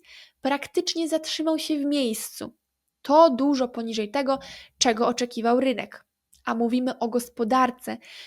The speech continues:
w której konsumpcja odpowiada za ponad siedemdziesiąt procent aktywności. Taki wynik powinien włączyć wszystkie alarmy. Tyle, że nikt o tym nie mówi. A jeśli zejdziemy poziom niżej,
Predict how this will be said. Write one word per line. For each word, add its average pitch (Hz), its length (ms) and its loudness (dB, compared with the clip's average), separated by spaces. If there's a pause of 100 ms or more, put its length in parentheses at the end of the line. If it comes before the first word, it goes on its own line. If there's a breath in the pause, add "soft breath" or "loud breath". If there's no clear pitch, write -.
w - 80 -20
której 247 220 0
konsumpcja 233 800 -6
odpowiada 254 480 -2
za 240 120 -2
ponad 247 520 -4
siedemdziesiąt 254 580 -6
procent - 360 -12
aktywności. 262 840 -4 (1000 soft breath)
Taki 302 380 0
wynik 220 400 -4 (320 loud breath)
powinien 311 560 4
włączyć 262 420 0
wszystkie - 600 -6
alarmy. 220 540 -4 (380)
Tyle, 277 420 2 (180)
że 285 240 -2
nikt 269 460 -6
o 226 80 -12
tym 233 240 -10
nie 262 120 -2
mówi. 240 380 -6 (640)
A 247 60 -4
jeśli 277 340 0
zejdziemy 247 400 0
poziom 233 360 -2
niżej, 214 500 -4